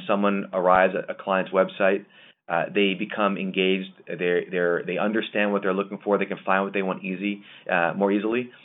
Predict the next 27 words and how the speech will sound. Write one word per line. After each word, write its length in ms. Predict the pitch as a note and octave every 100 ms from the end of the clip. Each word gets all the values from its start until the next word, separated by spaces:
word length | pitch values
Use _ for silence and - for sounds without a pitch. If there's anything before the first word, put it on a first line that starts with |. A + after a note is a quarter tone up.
| - G2+
And 120 | G#2+
then 160 | A#2+ -
from 180 | A2
there, 420 | G2 G#2 F#2 E2 - _
they're 200 | F#2+ F#2+
able 220 | F#2+ G2 F#2+
to 100 | F#2
then 180 | G2+ G2+
choose 240 | G#2+ G2+ E2+
which 160 | G#2 -
path 220 | G#2 G2 G2+
on 100 | F#2
the 80 | E2+
site 200 | F#2 E2+
they 60 | E2+
wanna 220 | E2 D#2+
follow. 400 | F2 E2+ D2+ - - - - -
We've 140 | A#2+ A#2+
been 140 | C3+
noticing 500 | B2+ B2 B2+ A#2 G#2+
a 100 | G#2
number 260 | G#2 G#2+ G#2+
of 80 | F#2+
trends 300 | G#2+ G#2 G2+
over 160 | G2
the 60 | F#2+
years 400 | G2 G2+ G2+